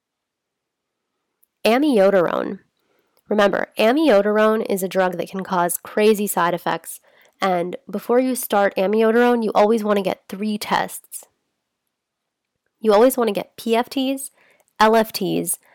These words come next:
as well as thyroid function tests, because they can cause damage to the lungs, liver, and thyroid. So remember that bleomycin, busulfan, amiodarone, these are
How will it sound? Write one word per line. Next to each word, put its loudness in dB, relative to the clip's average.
as -2
well 4
as 2
thyroid 2
function -8
tests, -10
because -8
they 0
can -6
cause -6
damage -6
to -12
the -4
lungs, 0
liver, 0
and -2
thyroid. -6
So -6
remember -2
that -12
bleomycin, 0
busulfan, -2
amiodarone, 0
these -8
are -6